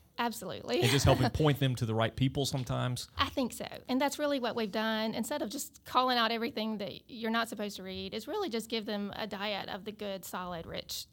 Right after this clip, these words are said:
Speaker 1: studies. And I think that has proven to be effective. I think women start to see and hunger for "Wow, this Bible study is rich, and I learned more about this book than I ever have, and about the God of this book,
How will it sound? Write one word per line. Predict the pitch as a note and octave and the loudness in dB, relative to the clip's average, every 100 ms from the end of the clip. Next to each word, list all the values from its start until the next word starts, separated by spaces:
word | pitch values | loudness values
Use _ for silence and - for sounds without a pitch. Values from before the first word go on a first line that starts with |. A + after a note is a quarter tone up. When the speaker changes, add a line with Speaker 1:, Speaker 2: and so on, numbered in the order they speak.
| _ - - | _ -16 -12
Speaker 1:
studies. | - F3 D3+ C#3 G3 | -6 -6 -4 -6 -4
And | A3 | -2
I | A3+ | -2
think | A3+ A#3 | -2 -2
that | G3+ G#3 | 0 0
has | G#3 G3 - - - - | -2 -4 -12 -20 -20 -4
proven | A3+ G#3 G#3 G#3 | 0 2 2 -2
to | G#3 | -4
be | G3+ | -4
effective. | G3+ - - - - - - | -4 -8 -10 -8 -8 -8 -8
I | |
think | G3 A3 G3 | -4 -4 -2
women | G#3 G3+ | -2 -2
start | - G#3 - | -4 -6 -6
to | G3+ | -8
see | - A#3+ A3 G#3+ G3+ | -6 -2 0 2 0
and | G3+ F#3+ | -2 -4
hunger | G#3 G#3 F#3+ G3+ | -6 -6 -6 -8
for | F#3+ - G3 F#3+ - F#3 - - - - | -8 -8 -6 -6 -8 -10 -16 -20 -20 -10
"Wow, | G#3 G3 F3+ F3+ | -4 -2 -2 -2
this | G#3+ - | -6 -6
Bible | - F#3+ F#3 | -8 -8 -8
study | - F3+ F3+ F3 | -8 -8 -8 -8
is | F3 | -10
rich, | A3 - - - | -10 -10 -8 -8
and | G3+ | -6
I | G3 F#3 F#3 | -6 -4 -4
learned | G3 F#3 F#3+ | -6 -6 -6
more | F3+ | -8
about | F#3 G3 | -6 -6
this | G#3 - | -6 -8
book | - - - | -6 -6 -8
than | G3 | -8
I | F#3 F3+ | -8 -8
ever | F#3+ F#3 | -8 -10
have, | F#3 F3+ F3 F3 | -8 -8 -6 -8
and | F#3+ | -8
about | G3+ G#3+ | -4 -2
the | A3 | -2
God | A3 G#3+ G3+ F#3+ | -2 0 0 0
of | F#3+ G3 | -4 -6
this | G#3 F#3+ | -8 -10
book, | - F#3+ F#3+ | -6 -6 -6